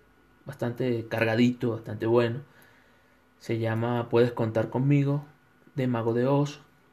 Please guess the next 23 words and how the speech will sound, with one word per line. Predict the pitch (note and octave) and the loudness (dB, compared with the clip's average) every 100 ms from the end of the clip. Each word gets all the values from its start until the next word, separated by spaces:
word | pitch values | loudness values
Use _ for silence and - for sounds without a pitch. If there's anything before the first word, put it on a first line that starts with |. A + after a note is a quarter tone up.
| _ _ - | _ _ -6
del | A#2 A2 - | -4 -4 -4
álbum | A#2+ A2+ A#2+ B2 A2+ A2 - _ _ _ - | -4 -2 -2 -2 -4 -8 -12 _ _ _ -8
que | |
lleva | A2+ A#2 A#2 | -2 0 0
por | B2 | -4
nombre | A2 A2+ A2 A2 | -6 -4 -4 -6
Bacaraldo. | B2 A2+ A2+ A#2 B2+ A#2 A2+ C3 - _ _ _ _ _ _ _ _ _ _ _ _ _ _ - | -6 -6 -4 -2 0 0 -2 -4 -8 _ _ _ _ _ _ _ _ _ _ _ _ _ _ -14
La | A#2 | -6
verdad | A2+ | -4
que | A2+ | -2
es | C3 | 0
un | B2+ | 4
bonus | B2 B2 B2 | 4 4 2
track | - A#2+ A#2+ | 0 0 0
que | C3 | 0
agregaron | A2+ G#2+ A2 B2 | 2 0 0 -2
en | A#2+ | -4
ese | A2+ A2+ | -4 -2
álbum | A2+ A#2 A#2+ | 0 0 -2
y | A2+ | -4
es | |
bastante | A#2+ - A2+ A2+ | -6 -8 -8 -2
bueno. | A2+ B2+ A#2+ C3+ | 0 0 0 -4